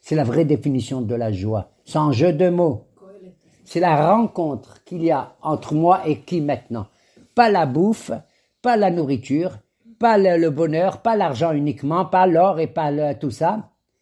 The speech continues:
Speaker 2: Ouais.
Speaker 1: C'est la rencontre avec Akadosh Baruch Hu. C'est ça la vraie définition de la joie. Bessimcha, tu as compris ?
Speaker 2: Ouais.
Speaker 1: La vraie définition de la, de la joie. Pourquoi ? Parce que dès que je rencontre Akadosh Baruch Hu qui vient me voir,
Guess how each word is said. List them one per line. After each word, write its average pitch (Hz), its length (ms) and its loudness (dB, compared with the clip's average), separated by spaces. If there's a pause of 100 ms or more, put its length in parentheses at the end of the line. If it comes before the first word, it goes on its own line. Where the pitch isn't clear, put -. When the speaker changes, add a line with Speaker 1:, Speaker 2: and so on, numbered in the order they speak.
(180)
Speaker 2:
Ouais. 240 60 -20
Speaker 1:
C'est 233 140 -4
la 151 200 4
rencontre 139 380 -4
avec 147 340 -4
Akadosh 147 680 -2
Baruch 107 440 -4
Hu. 92 80 -6 (420)
C'est 185 160 2
ça 208 220 4
la 190 100 4
vraie 151 220 0
définition 175 760 -2
de 151 120 -4
la 147 160 0
joie. 120 280 -4
Bessimcha, 107 800 -6
tu 110 60 -12
as 101 40 -10
compris ? 147 540 -8 (100)
Speaker 2:
Ouais. 196 140 -12 (160)
Speaker 1:
La 135 120 0
vraie 120 460 2
définition 139 640 -4
de 127 120 -4
la, 113 160 -6 (260)
de 123 80 -6
la 123 160 0
joie. 123 420 0 (380)
Pourquoi ? 131 500 -6 (340)
Parce 113 140 -10
que - 100 -8
dès 127 240 -2
que 131 120 -2
je 117 120 0
rencontre 113 680 -4
Akadosh 120 640 -4
Baruch 113 360 -4
Hu 95 240 -4
qui 101 140 -4
vient 104 240 -2
me 110 140 -2
voir, 104 460 -6